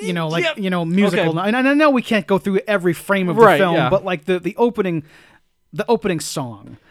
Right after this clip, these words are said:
Speaker 2: Yeah.
Speaker 1: Um, it's obviously very dated,
Speaker 2: <laughs>
Speaker 1: um, and, but you will still be singing it, like,
Speaker 2: Yeah,
Speaker 1: days
Speaker 2: dude.
Speaker 1: afterward because, like, it's just, it gets in your ear. It's someone saying, you know, "Pumping up, <laughs> pumping iron." <laughs>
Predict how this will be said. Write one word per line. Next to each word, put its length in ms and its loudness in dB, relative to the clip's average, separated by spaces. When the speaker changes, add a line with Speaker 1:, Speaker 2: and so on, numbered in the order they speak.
Speaker 2:
Yeah. 260 -2
Speaker 1:
Um, 240 -6
it's 340 -8
obviously 400 -2
very 260 -4
dated, 680 -10
Speaker 2:
<laughs> 100 -12
Speaker 1:
um, 440 -4
and, 280 -6
but 200 0
you 200 2
will 160 4
still 240 -2
be 120 -4
singing 380 -4
it, 220 -6
like, 280 -6
Speaker 2:
Yeah, 300 0
Speaker 1:
days 120 0
Speaker 2:
dude. 100 0
Speaker 1:
afterward 640 -8
because, 400 -2
like, 180 0
it's 180 -6
just, 280 -4
it 140 -6
gets 220 -4
in 120 2
your 120 2
ear. 360 -2
It's 160 -8
someone 380 0
saying, 380 -2
you 60 -2
know, 120 -2
"Pumping 480 -2
up, 320 2
<laughs> 520 0
pumping 640 6
iron." 600 4
<laughs> 40 6